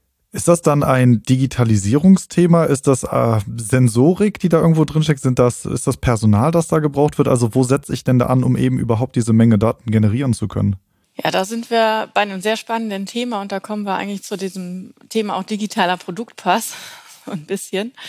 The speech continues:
Speaker 2: äh, in diese Richtung. Ähm, und dann müssen wir darüber sprechen, eben was, welche Daten braucht man für Circular Economy? Und das hängt natürlich zusammen. Genauso wie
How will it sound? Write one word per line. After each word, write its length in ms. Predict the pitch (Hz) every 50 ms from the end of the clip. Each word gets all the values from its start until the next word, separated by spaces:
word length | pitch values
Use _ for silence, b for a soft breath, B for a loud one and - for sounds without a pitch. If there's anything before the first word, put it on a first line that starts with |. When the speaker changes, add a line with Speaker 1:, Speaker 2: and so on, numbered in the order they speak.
| B B B B B B B B B B -
Speaker 2:
äh, 400 | 202 196 202 196 190 190 - -
in 120 | 196 190 190
diese 300 | 196 202 - 190 180 180
Richtung. 520 | 202 208 - - - 220 233 240 247 254 - B B B B B B B B B B -
Ähm, 500 | 196 208 202 202 196 190 190 190 190 - _ _ -
und 460 | 196 196 185 175 _ - - - - _ _ _ _ - _ _ _ _ -
dann 280 | - 180 190 202 208
müssen 260 | 208 220 - 220 196
wir 100 | 202 196
darüber 300 | 185 190 180 202 190 190
sprechen, 400 | 190 - - 196 202 - - 214
eben 360 | - - 202 208 196 185 175 190
was, 380 | 196 196 - - - - - -
welche 260 | 196 196 202 - 202
Daten 340 | 165 185 185 196 196 208 185
braucht 320 | 180 180 175 190 208 -
man 200 | 214 190 190 185
für 360 | - - - - 214 226 220 208
Circular 580 | - - - 208 208 - 214 196 175 160 -
Economy? 680 | 180 - - - 208 214 247 262 254 247 254 277 277 233
Und 140 | 214 202 202
das 180 | 196 - -
hängt 180 | 208 202 220 202
natürlich 420 | 208 196 - - 202 202 196 -
zusammen. 580 | - - 185 175 175 160 151 156 151 175 185 -
Genauso 540 | - 185 185 180 180 208 220 214 208 190 190
wie 360 | 196 196 196 196 196 - -